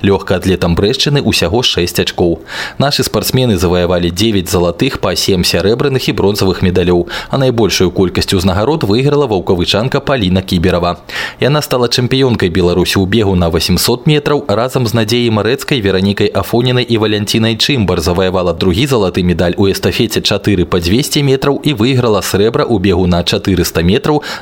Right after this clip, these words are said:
з асабістым рэкордам пяцьдзясят сем і восемдзесят адна сотая секунды.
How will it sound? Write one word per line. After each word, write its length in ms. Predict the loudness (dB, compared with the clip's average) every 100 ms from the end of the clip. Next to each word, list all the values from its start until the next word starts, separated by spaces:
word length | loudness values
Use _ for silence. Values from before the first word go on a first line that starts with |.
| -2
з 80 |
асабістым 480 | 0 -2 -2 -2 0
рэкордам 480 | 0 0 0 0 -2
пяцьдзясят 480 | 0 0 0 0 -2
сем 240 | -2 0
і 160 | 2 2
восемдзесят 560 | 2 2 0 0 -2
адна 240 | -2 -2 -2
сотая 400 | 0 -2 0 -2
секунды. 640 | -2 -2 0 0 0 -2